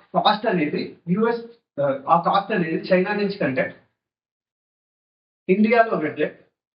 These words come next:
ఇండియన్స్ కి హెల్ప్ అవుతుంది. At the same time, యూఎస్ కూడా హెల్ప్ అవుతుంది. ఎందుకంటే చైనాని, ఆ, ఎదగ-, ఎదగాలని కోరుకోవడం లేదు కాబట్టి. So, దీనికి ఇండియా దేనికి రెడీ ఉండాలి అంటే, ఇండియాలో టాలెంట్ ఉంది, కానీ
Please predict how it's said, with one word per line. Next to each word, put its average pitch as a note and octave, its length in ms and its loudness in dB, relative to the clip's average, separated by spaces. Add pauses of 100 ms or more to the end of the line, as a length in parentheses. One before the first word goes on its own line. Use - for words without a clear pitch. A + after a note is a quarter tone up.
ఇండియన్స్ A3+ 540 2
కి B3 320 -2
హెల్ప్ F3+ 280 0
అవుతుంది. F#3 600 -2
At E3+ 60 0
the G#3+ 120 2
same A3+ 240 0
time, C4 240 -2 (420)
యూఎస్ A3 260 6
కూడా G3 220 0
హెల్ప్ F3 240 -2
అవుతుంది. C3+ 480 -4
ఎందుకంటే F#3+ 600 0 (1200)
చైనాని, G3+ 460 4 (160)
ఆ, D3+ 180 0
ఎదగ-, F#3 420 0
ఎదగాలని F#3+ 580 0
కోరుకోవడం F3+ 540 2
లేదు D#3 200 -2
కాబట్టి. C#3+ 420 0 (920)
So, A3 180 0 (500)
దీనికి B3+ 680 0
ఇండియా G#3 520 2
దేనికి F3 320 2
రెడీ E3 240 -2
ఉండాలి D3+ 400 2
అంటే, C3 340 -4
ఇండియాలో F3+ 420 2
టాలెంట్ F#3 460 0
ఉంది, F3 420 -2
కానీ F#3 340 0